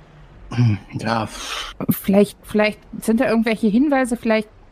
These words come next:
Speaker 2: liegt da noch das Papier, vielleicht, ich weiß es nicht.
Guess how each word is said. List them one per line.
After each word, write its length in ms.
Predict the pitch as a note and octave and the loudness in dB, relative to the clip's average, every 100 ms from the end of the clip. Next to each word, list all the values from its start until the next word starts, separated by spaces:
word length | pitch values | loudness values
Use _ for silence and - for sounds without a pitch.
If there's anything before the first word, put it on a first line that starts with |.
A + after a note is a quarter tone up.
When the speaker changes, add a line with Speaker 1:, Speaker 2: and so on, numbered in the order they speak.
| - | -4
Speaker 2:
liegt 280 | G3 B3+ - | 0 0 2
da 80 | C4 | 0
noch 120 | B3+ | 0
das 160 | A#3 - | -2 0
Papier, 580 | A#3 - - C#4+ D#4 | 0 0 2 2 2
vielleicht, 420 | C#4+ A#3 A3 G#3+ - - - | 0 0 2 0 -2 -16 -18
ich 140 | - | -2
weiß 200 | B3 C4+ | 0 0
es 180 | A3 - | 0 0
nicht. 320 | F#3 - - | -2 -2 -12